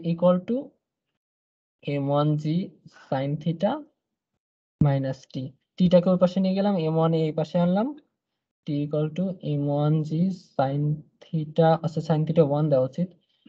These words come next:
এম ওয়ান এ। ওকে, এবার একটু একটু করে আগাইতে থাকি, দেখি কেমন হয়।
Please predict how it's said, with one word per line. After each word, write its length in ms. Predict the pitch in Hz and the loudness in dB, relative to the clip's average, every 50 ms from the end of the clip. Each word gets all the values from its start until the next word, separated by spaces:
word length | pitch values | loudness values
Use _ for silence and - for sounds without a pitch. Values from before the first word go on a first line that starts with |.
| _ _ _ - | _ _ _ -12
এম 200 | 170 147 143 143 143 | -6 -4 -4 -2 -2
ওয়ান 200 | 143 147 160 175 196 185 - - - - | 0 2 2 2 0 0 -6 -12 -12 -12
এ। 60 | 135 - - - _ _ _ _ _ _ _ _ _ _ _ _ _ _ _ _ _ _ _ _ _ _ _ | -12 -12 -14 -20 _ _ _ _ _ _ _ _ _ _ _ _ _ _ _ _ _ _ _ _ _ _ _
ওকে, 300 | 160 147 - 156 - 151 156 156 - 147 | -14 -12 -12 -6 -4 -4 -4 -4 -4 -4
এবার 280 | 143 143 143 143 139 143 143 139 139 - 147 - | -2 2 2 4 4 4 2 2 0 -4 -8 -10
একটু 180 | 143 - - 143 | -10 -8 -8 -8
একটু 160 | 143 - - 147 | -6 -6 -6 -4
করে 240 | 147 143 143 143 143 143 147 147 147 - - 165 | -2 -2 0 0 0 2 2 0 -2 -4 -6 -4
আগাইতে 320 | 147 147 143 139 139 156 | -2 0 0 0 -2 -4
থাকি, 280 | - - 165 165 - 190 202 | -2 -2 -2 0 2 0 0
দেখি 260 | 185 143 151 - - 147 | 0 0 -2 -4 -6 -4
কেমন 320 | - 151 139 139 139 139 143 | -2 -2 0 0 0 -2 -2
হয়। 280 | - - 147 160 190 | -2 -2 0 0 0